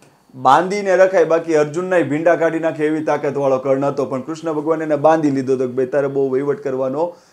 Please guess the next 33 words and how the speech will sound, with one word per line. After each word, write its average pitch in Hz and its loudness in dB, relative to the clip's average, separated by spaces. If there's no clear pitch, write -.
નથી. 156 -2
તો 135 -6
એટલું 147 -4
યાદ 160 -2
રાખવાનું 156 -4
કે 139 -6
બાંધી 156 -4
દીધો, 165 0
કોને 180 2
બાંધી 175 2
દીધો? 156 -2
તો 156 -2
કર્ણને. 135 0
તો 135 -6
બાંદીપુર 185 0
નેશનલ 165 2
પાર્ક 127 4
કયા 196 8
સ્ટેટમાં 170 0
આવેલું 147 2
છે? 160 -2
કર્ણાટકમાં. 139 0
અને 127 -6
શેના 160 0
માટે 170 0
પ્રખ્યાત 143 -2
છે? 160 -6
વાઘ 123 -4
માટે 117 -10
પ્રખ્યાત 113 -14
છે. - -16
આટલું 127 -2
clear? 165 8